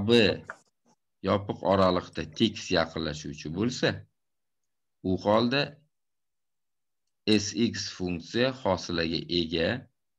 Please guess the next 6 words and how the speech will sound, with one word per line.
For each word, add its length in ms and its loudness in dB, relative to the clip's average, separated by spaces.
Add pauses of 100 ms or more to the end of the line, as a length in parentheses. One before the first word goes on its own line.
(440)
va 100 0 (140)
S 200 2 (140)
shrix 400 -4 (160)
barobar 480 -2 (100)
bo'ladi 320 -2 (1600)
n 180 6